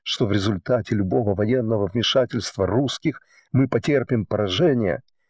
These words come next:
но я в этом совсем не уверен. Дело не так просто, как кажется с первого взгляда. Понятно,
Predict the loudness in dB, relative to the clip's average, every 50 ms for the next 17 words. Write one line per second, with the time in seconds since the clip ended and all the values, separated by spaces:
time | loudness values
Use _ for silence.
0 | _ _ _ 0 2 2 2 2 0 0 2 0 0 0 0 0 -2 -4 -4 _
1 | -4 -2 -2 -2 -2 -4 -4 0 0 0 0 0 0 0 0 0 -2 -2 0 0
2 | 0 0 0 -2 -4 -8 _ _ _ _ _ _ _ _ _ _ _ _ _ _
3 | _ _ _ _ -6 -2 0 2 2 4 4 2 0 0 _ 0 0 0 0 0
4 | -2 -4 -4 -4 _ -6 -2 0 0 0 0 -2 -4 -4 -4 -4 -4 -6 _ _
5 | _ -6 -6 -6 -6 _ -4 -2 -2 -2 -4 -6 -6 -6 -6 -6 -6 -4 _ 0
6 | 0 0 2 0 0 0 0 0 -2 -6 -4 -2 0 2 2 0 0 -2 -4 -4
7 | -6 _ _ _ _ _ _ _ _ _ _ _ _ _ _ _ -2 0 0 0
8 | 0 0 -2 -4 -4 -4 -4 -4 -6